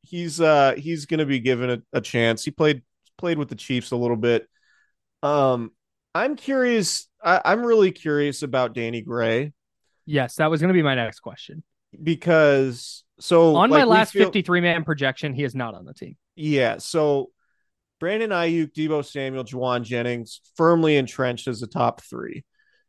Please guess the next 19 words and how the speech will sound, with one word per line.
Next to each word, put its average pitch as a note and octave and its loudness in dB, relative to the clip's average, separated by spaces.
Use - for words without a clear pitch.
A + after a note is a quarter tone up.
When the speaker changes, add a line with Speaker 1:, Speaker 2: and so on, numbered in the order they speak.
Speaker 1:
Ray F3+ 8
Ray G3+ 8
McCloud, D3+ 4
the C#3 0
top C#3+ 0
return D#3+ -2
man. D3 0
I C#3 -2
think E3 -4
he F3 -8
got C#3 -2
better B2+ -2
as B2 -8
the A#2 -14
season B2+ -8
went A#2 0
on A#2+ 0
last B2+ -2
year C3 -2